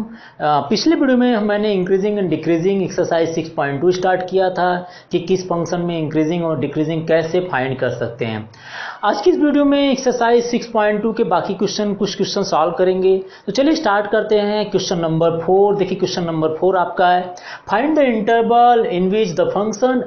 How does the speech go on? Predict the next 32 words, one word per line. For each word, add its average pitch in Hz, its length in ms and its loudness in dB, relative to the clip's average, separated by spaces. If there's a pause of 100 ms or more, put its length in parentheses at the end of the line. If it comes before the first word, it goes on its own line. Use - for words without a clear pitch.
(140)
f 247 240 -2
given 196 340 0
by 165 160 2 (240)
f(x) 277 320 -2
is 180 160 0
equal 175 380 2
to 160 160 0 (420)
two 269 140 0
x 294 260 0
square 190 380 0
minus 165 420 0
three 202 260 -2
x 196 180 0 (180)
is 170 220 2 (400)
strictly 269 420 -2
increasing 247 520 0
and 180 180 0
strictly 180 460 -2
decreasing। 117 520 -2 (460)
अभी 196 240 2
तक - 140 -4
के 320 80 0
जो 294 140 0
questions 269 500 -2
थे 262 120 2 (100)
first, - 380 -4
second 196 460 0
and 175 200 -2
third, 190 360 2
उसमें 185 320 -2
आपको 208 340 -2
only 202 340 0